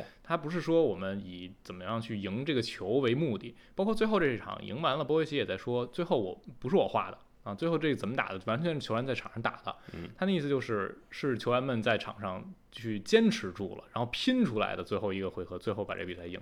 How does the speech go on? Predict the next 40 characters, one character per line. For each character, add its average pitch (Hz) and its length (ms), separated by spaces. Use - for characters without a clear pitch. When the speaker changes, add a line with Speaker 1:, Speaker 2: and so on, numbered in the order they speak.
Speaker 1:
下 87 80
来。 - 120
Speaker 2:
其 - 160
实 175 120
就 170 180
是 104 80
这 98 120
样。 - 140
Speaker 1:
嗯。 135 260
Speaker 2:
那 180 80
就 147 80
不 147 140
是 185 100
一 180 60
个 190 60
战 170 280
术 110 160
嘛， 95 60
Speaker 1:
是 214 140
啊。 120 260
Speaker 2:
对 107 100
吧？ 107 100
就 202 140
是 151 100
临 139 140
场 123 220
的 95 60
一 117 100
个 151 80
应 156 200
变 139 220
而 92 180
已。 85 60
Speaker 1:
对。 107 280
Speaker 2:
啊。 - 180
Speaker 1:
呃， 107 160
而 139 80
且 147 140
现 165 160
在， 131 420